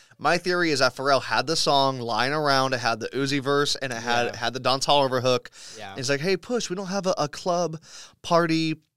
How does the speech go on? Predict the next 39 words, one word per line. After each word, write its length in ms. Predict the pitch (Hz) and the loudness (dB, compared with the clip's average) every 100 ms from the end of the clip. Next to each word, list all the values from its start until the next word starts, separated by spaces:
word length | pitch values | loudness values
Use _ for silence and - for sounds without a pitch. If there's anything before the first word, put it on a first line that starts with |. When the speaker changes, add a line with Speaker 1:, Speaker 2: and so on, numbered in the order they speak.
| - | -4
Speaker 1:
go 120 | 165 | 0
to 60 | 160 | 0
the 80 | 139 | 0
bar 260 | 151 170 | -2 -2
kind 220 | 165 156 131 | -4 -6 -2
of 80 | |
song. 360 | - 123 120 127 | 0 0 -2 -4
This 140 | 160 - | -4 -2
could 140 | 160 | -2
be 100 | 156 | -2
the 80 | 160 | -4
closest 360 | - 160 151 - | -2 -2 0 -2
thing 200 | 143 135 | -2 -2
that 100 | 135 | -4
you 100 | 151 | -4
have 180 | 196 175 | -4 -6
to 40 | |
that." 160 | 123 107 | -6 -6
Speaker 2:
Yeah. 220 | 127 113 - - | -6 -8 -8 -4
Speaker 1:
And 100 | 135 | -2
they 80 | |
did 200 | 127 131 | -2 -4
it. 140 | 76 - _ _ _ _ _ | -4 -12 _ _ _ _ _
Speaker 2:
And, 140 | 147 156 | -8 -6
and 80 | 165 | 0
Speaker 1:
What 60 | 156 | 0
do 60 | |
you 40 | 143 | 0
Speaker 2:
it's, 80 | 104 | -4
Speaker 1:
think? 180 | - - _ _ | -12 -20 _ _
Speaker 2:
it's 160 | 160 214 | -8 -6
not 100 | 262 | -6
even 200 | 269 226 | -6 -6
that 140 | 202 | -4
that 140 | 165 - | -4 -4
song 240 | 160 156 | -6 -6
is 100 | 139 | -8
necessarily, 600 | 151 139 - 147 139 135 | -8 -8 -8 -6 -6 -8
like, 240 | 117 101 | -8 -12